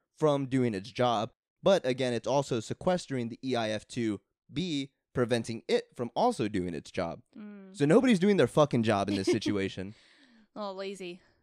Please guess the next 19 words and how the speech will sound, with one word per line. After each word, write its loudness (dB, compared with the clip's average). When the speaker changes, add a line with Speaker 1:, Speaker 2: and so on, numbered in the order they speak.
Speaker 1:
As 4
I'm 0
sure 0
you 2
recall, 6
and 2
we -2
just -2
said 0
this 0
moments 2
ago, 0
Speaker 2:
Mm-hmm. -10
Speaker 1:
once 2
a 2
cell 2
has 0
become -2
infected, -2